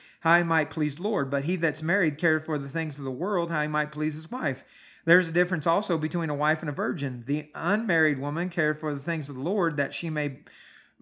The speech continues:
be holy both in body and spirit, but she that is married careth for the things of the world, how she may please her husband." So those that take the authorized liberty to get married, well, th-, they're going to care for the things,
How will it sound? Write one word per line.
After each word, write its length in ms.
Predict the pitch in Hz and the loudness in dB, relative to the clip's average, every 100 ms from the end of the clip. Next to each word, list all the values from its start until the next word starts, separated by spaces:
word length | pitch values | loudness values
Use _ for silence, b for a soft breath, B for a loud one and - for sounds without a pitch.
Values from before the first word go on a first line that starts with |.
| 135 | 2
be 300 | 156 156 147 | 4 4 2
holy 480 | - 180 190 175 156 | -2 4 4 6 4
both 280 | 143 160 160 | 6 4 4
in 140 | 143 | 2
body 300 | 151 160 151 | 4 4 2
and 120 | 143 | -2
spirit, 380 | - 202 202 139 | -2 2 2 0
but 100 | 143 | -4
she 160 | - 185 | 0 2
that 80 | |
is 80 | 151 | 2
married 300 | 151 190 151 | 2 2 0
careth 260 | 160 156 151 | 2 0 2
for 140 | 156 | -2
the 100 | 143 | -2
things 300 | 139 165 151 | -2 -4 -4
of 20 | |
the 60 | 143 | -4
world, 380 | 139 214 190 165 | -2 0 0 -2
how 120 | 151 | -4
she 140 | 147 | -4
may 160 | 170 160 | -2 -4
please 260 | 156 180 175 | 0 -2 -2
her 120 | 190 | -4
husband." 420 | 262 214 139 131 | -4 -4 -6 -2
So 180 | 185 165 | 2 4
those 360 | 156 202 220 | 6 4 2
that 220 | 160 147 - | 2 0 0
take 360 | 190 175 - | 0 0 0
the 180 | 151 143 | -2 -2
authorized 720 | 147 165 - 156 147 143 120 | 0 0 0 0 2 0 -2
liberty 640 | 135 202 175 127 120 160 - b b b b b b b | 0 0 0 -2 -4 -8 -12 b b b b b b b
to 140 | - 165 | 2 4
get 300 | 147 160 170 | 4 2 2
married, 680 | 147 180 233 151 139 180 - b b b - | 2 4 4 4 2 -2 -6 b b b -4
well, 440 | 147 190 185 - 131 | 0 0 -2 -10 -6
th-, 160 | 143 151 131 | -4 -2 4
they're 220 | 165 202 | 6 6
going 320 | 160 160 165 | 2 -2 0
to 60 | 156 | -2
care 300 | - 156 156 | 2 2 2
for 320 | 165 156 151 | 0 2 2
the 160 | 139 | 0
things, 560 | 139 156 160 160 156 - | -4 -4 -4 -4 -6 -8